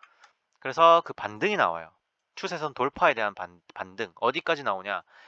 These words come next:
이거에 따라 또 틀려요. 여기서 나올 수도 있고 여기까지 올라갈 수도 있고 아니면은 여기까지 힘이 센 애들은요, 여기까지 올라가요. 여기까지. 그리고 다시 눌리게 됩니다. 이렇게 눌렸다가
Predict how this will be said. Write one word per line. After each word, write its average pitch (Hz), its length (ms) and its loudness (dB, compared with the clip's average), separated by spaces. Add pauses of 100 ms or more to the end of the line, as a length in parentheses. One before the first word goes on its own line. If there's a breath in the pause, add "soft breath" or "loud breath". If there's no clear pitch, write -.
(200 soft breath)
이거에 208 280 2
따라 151 180 4
또 - 140 -4
틀려요. 120 460 -2 (840 soft breath)
여기서 190 440 2
나올 139 260 4
수도 135 200 -6
있고 139 640 -6
여기까지 131 420 0
올라갈 131 340 4
수도 - 180 -8
있고 131 380 -8
아니면은 117 360 -8 (260)
여기까지 156 380 -4
힘이 202 300 -4
센 147 160 -4
애들은요, 139 600 -2
여기까지 139 360 -4
올라가요. 85 420 -8
여기까지. - 380 -20 (1900)
그리고 175 520 2
다시 135 260 -8
눌리게 113 380 -6
됩니다. 85 260 -12
이렇게 85 300 -20
눌렸다가 113 800 2